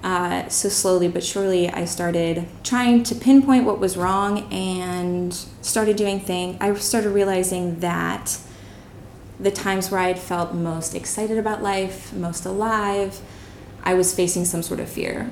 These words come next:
Colombia, or, um, at this point in my life, I had already gone sky-, skydiving. Um, and I realized that inside of me, I felt an adrenaline rush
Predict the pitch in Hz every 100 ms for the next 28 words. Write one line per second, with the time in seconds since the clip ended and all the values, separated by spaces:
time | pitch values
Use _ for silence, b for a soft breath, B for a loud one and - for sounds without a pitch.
0 | - - 190 175 165 165 - - 175 175
1 | 175 180 170 170 175 175 175 - 170 175
2 | 170 170 170 175 180 - 175 175 170 175
3 | - - - - 220 202 175 - - 82
4 | - - - B B B 190 180 175 175
5 | 170 175 175 175 - B B B B B
6 | - - - 190 190 185 185 185 180 180
7 | 175 180 165 160 - - - - 190 180
8 | 196 226 214 190 175 175 170 175 170 170
9 | 170 170 170 170 175 175 - 202 202 190
10 | 180 175 175 175 175 175 175 - 175 -
11 | - - -